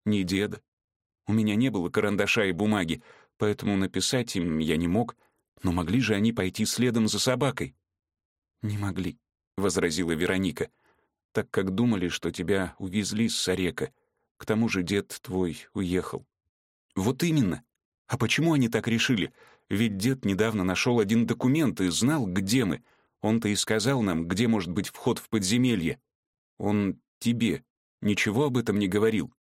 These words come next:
Счастливая Вероника слушала рассказ сына. Раз его похитили и держат взаперти, значит, это не он, то мерзкое чудовище, которое убило господина Держимона, Мари Легоф, Анарину,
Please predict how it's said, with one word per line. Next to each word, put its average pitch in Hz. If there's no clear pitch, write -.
Счастливая 110
Вероника 95
слушала 107
рассказ 90
сына. 76
Раз 95
его 87
похитили 87
и 107
держат 107
взаперти, 101
значит, -
это 117
не 113
он, 123
то 107
мерзкое 101
чудовище, 107
которое 101
убило 110
господина 95
Держимона, 98
Мари 113
Легоф, 113
Анарину, 92